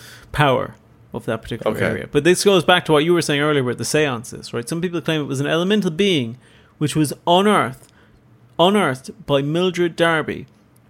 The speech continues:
Speaker 1: during her time dabbling with the occult.
Speaker 2: Idiot. What an idiot.
Speaker 1: I know.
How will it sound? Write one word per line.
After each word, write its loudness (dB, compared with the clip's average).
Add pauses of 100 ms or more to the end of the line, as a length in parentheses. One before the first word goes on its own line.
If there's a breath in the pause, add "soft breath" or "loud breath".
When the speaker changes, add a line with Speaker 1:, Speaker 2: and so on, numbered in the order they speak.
Speaker 1:
during 0
her -2
time -6
dabbling -4
with -8
the -6
occult. -10 (580)
Speaker 2:
Idiot. 2 (140)
What 0
an -10
idiot. -2
Speaker 1:
I -6
know. -6